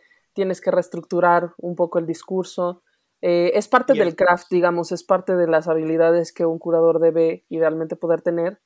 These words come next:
Speaker 1: de
Speaker 2: Y el curador
Speaker 1: adaptarse a
Speaker 2: tiene que
Speaker 1: diferentes
Speaker 2: ir
Speaker 1: lugares.
Speaker 2: y hacer todo eso.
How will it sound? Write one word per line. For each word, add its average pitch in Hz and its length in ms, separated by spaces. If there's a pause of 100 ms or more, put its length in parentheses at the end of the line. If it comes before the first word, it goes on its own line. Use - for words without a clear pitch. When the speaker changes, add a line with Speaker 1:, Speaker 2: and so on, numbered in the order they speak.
Speaker 1:
de 180 80 (120)
Speaker 2:
Y 151 100
el 143 80
curador - 0
Speaker 1:
adaptarse 165 520
a 160 40
Speaker 2:
tiene 160 260
que 143 100
Speaker 1:
diferentes 135 40
Speaker 2:
ir 135 80
Speaker 1:
lugares. 156 340
Speaker 2:
y 131 100
hacer 123 340
todo 127 240
eso. 110 240